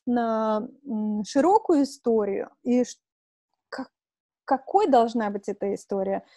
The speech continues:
и ка-, э, какое должно быть качество исторического исследования и образования, это не поменяется, я думаю.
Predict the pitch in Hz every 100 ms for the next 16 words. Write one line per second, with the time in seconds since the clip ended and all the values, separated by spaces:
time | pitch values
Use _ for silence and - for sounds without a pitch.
0 | _ - 247 254 233 233 - 269 - 233
1 | 226 220 214 - 262 359 359 330 330 311
2 | - - - 370 403 370 285 - 247 220
3 | - 226 269 269 247 240 - - 208 208
4 | 226 - 277 392 392 254 220 214 220 214
5 | 233 233 240 254 330 381 311 240 _ _
6 | - 254 277 311 320 349 349 339 320 254
7 | - - 202 190 220 _ _ _ - 208
8 | 196 _ _ _ 214 208 214 196 190 -